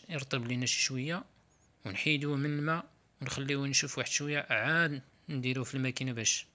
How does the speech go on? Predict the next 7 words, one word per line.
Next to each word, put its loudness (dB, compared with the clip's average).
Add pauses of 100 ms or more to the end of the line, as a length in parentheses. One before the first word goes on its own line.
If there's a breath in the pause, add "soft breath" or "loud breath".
(140)
نهشيوه. 0 (4000 loud breath)
دابا 0 (680)
بالنسبه 0
للفران، -4
شعلت -4
الفران -4
ودرتو -8